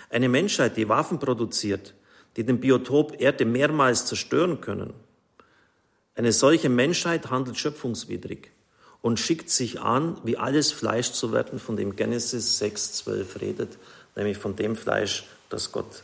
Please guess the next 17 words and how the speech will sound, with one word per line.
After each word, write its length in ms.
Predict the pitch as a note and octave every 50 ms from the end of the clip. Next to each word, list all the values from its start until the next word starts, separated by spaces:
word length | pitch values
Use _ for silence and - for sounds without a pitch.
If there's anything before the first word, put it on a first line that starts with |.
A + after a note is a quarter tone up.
| - -
vernichtet 600 | - - A2 G2 G#2+ A#2+ A2+ - - G2 - -
hat. 240 | - - - - - - - - - - - - - - - -
Und, 240 | - A#2+ C3+ D3 C#3+
liebe 300 | C#3 C3+ B2+ C3+ B2+ B2
Brüder 280 | - B2+ C3+ C3+ C3 C3+
und 120 | C3 A2+
Schwestern 360 | - - A#2 A2+ - - C3
im 120 | B2 A#2+ A2+
Herrn, 280 | A2+ A#2 B2 C#3 C#3 C3 - - - - - - - - - - - - - _ _ _ _ _ - _ _ _
wir 120 | - A2+ G#2+
sind 280 | - - C#3 C#3 C3+
sehr 520 | C3+ - - - A#2 A#2+ C3+ D3+ D#3 D#3 D3 - - - -
weit 300 | - G#2+ G#2+ G#2+ A#2+ -
fortgeschritten 840 | - - - A2+ - - - - C3 - - - G2 - - G2+ -
auf 160 | - G2+ F#2
diesem 420 | - - - - - G2 E2+ E2 -
Weg. 240 | - - - -